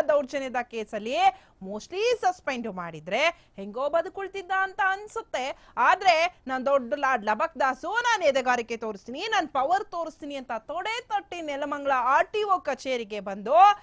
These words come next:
ಇರೋ ಮರ್ಯಾದೆನೂ ಕಳ್ಕೊಂಡ್ಬಿಟ್ಟಿಯಾನೆ. ಯಾಕಂತ ಹೇಳಿದ್ರೆ ಅವನು ತಗ್ಲಾಕೊಂಡಿರೋದು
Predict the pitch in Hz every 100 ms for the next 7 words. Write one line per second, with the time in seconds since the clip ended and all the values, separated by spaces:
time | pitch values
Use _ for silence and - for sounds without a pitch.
0 | - _ 208 226 269 277 214 180 185 233
1 | 349 392 403 415 427 427 392 381 381 330
2 | 285 285 247 233 381 440 415 _ _ -
3 | 208 208 196 196 180 190 185 214 349 381
4 | - - 269 453 494 - 320 269 254 247
5 | 240 220 214 214